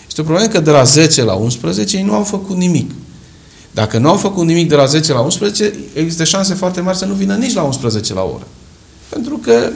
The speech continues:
dacă l-am lăsat liber. Deci, probabil trebuie să-i ținem trezi pe copii între opt și paisprezece, programul școlar, fiecare profesor să-și facă sarcinile. Și atunci ar trebui să vină și să ne anunțe și pe noi.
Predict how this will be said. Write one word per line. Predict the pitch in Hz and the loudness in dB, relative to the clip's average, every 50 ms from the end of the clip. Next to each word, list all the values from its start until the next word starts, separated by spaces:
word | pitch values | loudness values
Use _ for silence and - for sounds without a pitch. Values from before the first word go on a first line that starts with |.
| - 269 - | -8 -6 -2
dacă | - 196 190 190 | -2 -2 0 0
l-am | 185 185 185 | 0 0 2
lăsat | 180 175 - 185 175 175 | 2 2 4 4 4 4
liber. | 165 147 120 117 98 87 - - - - - - | 4 4 2 2 0 -2 -4 -14 -16 -16 -14 -8
Deci, | - - | -8 -6
probabil | - 156 165 - - | -2 -2 -2 -2 0
trebuie | 214 214 | 0 2
să-i | 208 208 190 | 2 2 2
ținem | 190 - 208 196 190 185 185 | 2 2 0 0 0 0 0
trezi | - 180 175 165 175 | 2 4 4 4 2
pe | 165 120 113 | 2 -2 0
copii | 117 113 110 139 143 | 0 0 2 2 2
între | 135 127 131 120 113 - | 2 2 2 0 0 2
opt | - 131 131 127 - - - - - - - - | 2 0 0 0 -4 -8 -14 -16 -20 -20 -20 -18
și | - - 110 | -14 -12 -12
paisprezece, | - - - 110 131 - - 175 180 180 196 196 196 185 175 | -8 -4 -2 -2 -2 -2 -4 -4 -4 -4 -4 -4 -4 -4 -6
programul | 180 131 127 127 135 135 135 127 117 | -4 -4 -2 0 0 0 0 0 0
școlar, | - - - 113 135 185 208 220 208 | -2 -2 -2 -2 -2 0 -2 -2 -4
fiecare | - 175 170 170 160 151 143 | -4 -4 -2 -2 -2 -2 -2
profesor | - 117 117 113 - 196 190 - 190 185 190 - - - - - | -2 -4 -4 -4 -4 -4 -2 -2 -4 -4 -6 -10 -16 -18 -16 -10
să-și | - - 139 139 - | -8 -6 -4 -4 -2
facă | 180 175 175 175 160 | -2 -4 -2 0 2
sarcinile. | 156 - 170 143 117 - - - 107 92 82 78 73 - | 2 4 4 4 2 2 0 -4 -4 -4 -6 -8 -10 -12
Și | - - - - - - | -14 -18 -20 -18 -12 -8
atunci | - 160 - | -6 -2 -2
ar | 196 196 | -2 0
trebui | 196 196 190 214 220 | 0 -2 0 0 2
să | 214 - 208 | 2 4 2
vină | 190 190 208 220 208 202 196 196 - - - - - | 2 2 2 2 2 0 -2 -4 -6 -10 -12 -14 -12
și | - - | -6 -2
să | 170 - - | 0 0 2
ne | 185 196 | 2 2
anunțe | 190 202 220 214 202 165 - 156 143 - | 4 4 4 4 4 4 4 2 2 2
și | - - - 269 269 | 2 2 2 2 2
pe | 262 226 214 | 2 2 2
noi. | 214 185 143 98 - | 4 4 2 2 0